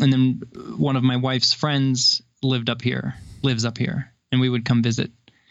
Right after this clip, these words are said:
And we had a t-, condo, and our first son was on the way, and we decided we needed a bigger place. So we put our house on the market and started looking, and the house that we're in now popped up.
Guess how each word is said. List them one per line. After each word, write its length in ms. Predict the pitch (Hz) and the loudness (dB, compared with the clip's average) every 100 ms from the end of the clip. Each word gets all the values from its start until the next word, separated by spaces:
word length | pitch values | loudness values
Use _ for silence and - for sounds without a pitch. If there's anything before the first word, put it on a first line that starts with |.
| _ - - - - - - | _ -20 -18 -18 -18 -10 -2
And 140 | 151 | 0
we 60 | 147 | 2
had 100 | 147 | -2
a 60 | 139 | -4
t-, 120 | - - | -8 -4
condo, 540 | 180 180 170 143 165 170 - _ _ _ _ - | -2 0 0 -2 -4 -6 -14 _ _ _ _ -4
and 600 | 135 135 135 135 135 - - | 0 0 0 0 -2 -6 -4
our 120 | 139 | -4
first 360 | - 156 143 | -2 0 0
son 200 | - 156 | 0 0
was 120 | 143 135 | 2 2
on 140 | 135 | 2
the 60 | 131 | 0
way, 200 | 135 135 | 0 0
and 120 | 143 | 0
we 80 | 131 | 0
decided 380 | 123 139 131 127 | -2 -2 -2 -4
we 120 | 135 | -2
needed 240 | 131 120 | -2 -2
a 60 | 127 | -2
bigger 220 | 131 127 | 0 -2
place. 600 | - 143 127 131 - - - - | -2 -2 -2 0 -2 -2 -6 -4
So 120 | - | 0
we 80 | 131 | 0
put 180 | 127 135 | 0 -2
our 100 | 123 | 0
house 260 | 127 120 | 0 0
on 80 | 127 | 0
the 60 | 120 | 2
market 560 | 127 123 123 - - - _ _ _ | 2 0 -2 -4 -8 -20 _ _ _
and 480 | - 123 120 131 135 - _ _ _ _ _ | 0 2 2 0 -2 -8 _ _ _ _ _
started 300 | - 143 120 | 0 2 2
looking, 540 | 120 139 139 135 131 - | 2 2 2 2 2 2
and 340 | 123 117 120 120 | 2 4 2 0
the 60 | |
house 220 | 123 127 - | 0 -2 -2
that 100 | 131 | 0
we're 100 | 123 | 0
in 100 | 120 | 2
now 220 | 120 117 120 | 0 -2 -4
popped 300 | 123 120 127 | -4 -4 -4
up. 180 | 117 | -6